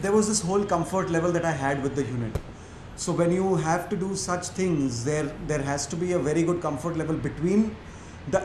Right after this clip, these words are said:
actor and the actress doing it, as well as the people behind the camera. So <clears throat> all those things were there. I mean, that, that, that whole scenario was created beautifully, so it wasn't a problem.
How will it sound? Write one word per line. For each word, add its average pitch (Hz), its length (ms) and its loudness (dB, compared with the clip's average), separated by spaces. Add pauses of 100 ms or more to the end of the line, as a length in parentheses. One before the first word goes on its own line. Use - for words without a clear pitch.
actor 160 260 0
and 185 220 0
the 180 120 -2
actress 156 380 -4
doing 170 320 2
it, 240 120 0 (220)
as 160 300 4
well 180 180 4
as 180 240 0 (520)
the 165 40 0
people 180 320 0 (480)
behind 156 300 4
the 156 60 4
camera. 123 420 -2 (760)
So 202 500 4 (160)
<clears throat> 214 560 10
all 170 180 8
those 208 240 8
things 190 520 -2 (300)
were 156 180 6
there. 147 200 2
I 139 60 2
mean, 139 160 2
that, 139 180 -2
that, 117 320 -6
that 131 160 -4
whole 156 240 2
scenario 143 460 0
was 160 160 0
created 135 460 -2 (460)
beautifully, 143 540 -4
so 135 220 0
it 131 260 -2 (140)
wasn't 135 340 0
a 113 40 -6
problem. 117 440 -6